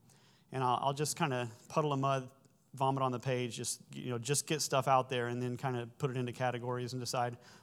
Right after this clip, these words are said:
well, if I want my life goal to be this, then this is how I should treat my kids today and so forth. And one of the things you might notice on the list, I don't know if you can see it on your screens or not, but is one, one of it, I, I just wrote down, "I need to stay healthy."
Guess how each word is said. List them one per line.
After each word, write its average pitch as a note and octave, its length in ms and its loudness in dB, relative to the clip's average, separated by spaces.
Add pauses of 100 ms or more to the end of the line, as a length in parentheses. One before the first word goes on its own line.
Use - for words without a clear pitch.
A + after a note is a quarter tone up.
well, C3 100 0
if - 80 0
I C3+ 60 6
want C#3 180 2
my C3 80 4
life C3 260 4
goal C3 180 0
to B2+ 80 -6
be B2 120 -2
this, B2 300 -2
then A#2+ 140 -6
this B2 140 -2
is B2 80 -4
how B2 140 0
I A#2+ 80 -2
should A#2+ 140 -10
treat B2+ 180 -6
my A#2 100 -6
kids A#2 300 -6
today A#2+ 320 -6
and A#2 120 -6
so B2 160 -4
forth. A#2 380 -6 (680)
And D#3 120 0
one F3 140 6
of F#3 80 4
the E3 60 0
things D#3 260 -2
you D3+ 80 -2
might C#3+ 220 0
notice C#3 280 -2
on C#3 80 -4
the C3 80 -4
list, C3+ 400 -6
I C3 80 -2
don't C#3 120 -6
know C3 80 -4
if B2 100 -8
you C3 60 -16
can B2+ 100 -8
see C#3+ 120 -6
it C3 60 -2
on B2 80 -4
your A#2+ 120 -6
screens B2+ 280 -6
or B2+ 80 -8
not, B2+ 240 -4
but B2+ 100 -8
is B2 120 -10
one, D3 260 -6
one D3+ 160 -4
of C#3+ 60 -4
it, C#3 60 -4
I, C3 200 -2
I C#3 100 -2
just D3 240 -4
wrote D3+ 200 4
down, C3+ 240 4
"I C3+ 140 4
need C#3 180 -2
to B2+ 60 -6
stay A#2+ 260 -4
healthy." B2+ 400 -6